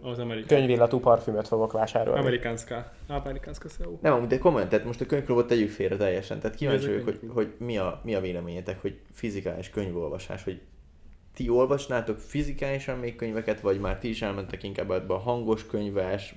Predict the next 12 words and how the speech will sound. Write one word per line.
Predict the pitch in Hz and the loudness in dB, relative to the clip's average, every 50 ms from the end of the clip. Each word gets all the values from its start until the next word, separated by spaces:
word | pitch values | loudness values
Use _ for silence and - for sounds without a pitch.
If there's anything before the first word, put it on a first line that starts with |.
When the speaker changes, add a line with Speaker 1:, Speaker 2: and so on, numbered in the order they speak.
| - - - | -20 -12 -6
Speaker 1:
Abszolút, | 135 139 135 - - 139 123 117 - | -6 -6 -6 -4 -4 -4 -4 -4 -4
abszolút, | 127 123 - - - 117 113 - | -6 -8 -8 -10 -12 -12 -10 -10
igen. | 120 117 113 117 117 - - - | -12 -10 -10 -12 -14 -16 -18 -8
De | - 135 135 135 | -4 -2 -2 -2
attól | 139 139 139 139 135 - - 139 | -2 -4 -6 -6 -8 -8 -8 -8
függetlenül | - - 135 131 127 135 127 123 120 | -6 -4 -4 -4 -4 -4 -4 -4 -4
underrated | 120 113 107 101 104 104 101 - 107 104 | -4 -4 -4 -4 -4 -6 -6 -8 -8 -6
a, | 101 101 - - - - - | -6 -8 -10 -14 -18 -20 -20
a | - | -10
fizikális | - 113 107 104 104 - 92 90 95 - | -8 -6 -6 -6 -8 -10 -12 -14 -14 -12
könyvolvasás, | - 113 110 110 104 104 104 104 - - 110 110 110 | -12 -10 -10 -8 -8 -8 -10 -10 -10 -10 -10 -10 -10
csak | - - 113 | -12 -16 -18